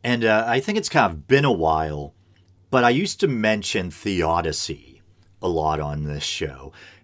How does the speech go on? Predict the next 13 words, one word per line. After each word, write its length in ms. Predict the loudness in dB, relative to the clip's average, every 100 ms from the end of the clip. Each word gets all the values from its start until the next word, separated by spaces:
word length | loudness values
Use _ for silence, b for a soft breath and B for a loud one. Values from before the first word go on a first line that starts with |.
| _ -2
And 260 | 0 -2
theodicy 880 | -6 0 4 4 4 2 0 0 -2
basically, 1120 | -4 -4 -4 -4 -6 -2 0 0 -2 -6 -8 -8
um, 640 | -2 0 0 -4 -8 -10 B B B
m-, 140 | -20 -14
means, 440 | -6 -2 -2 -2 0
you 60 |
know, 160 | 0 0
trying 400 | -2 4 4 4
to 160 | 0 0
reconcile 1300 | 2 2 2 2 -4 -2 0 0 0 -8 -16 -20 _ B B B B -16
the 280 | -4 -2
iniquity 1000 | -2 -4 0 -2 0 0 0 0 -4 -6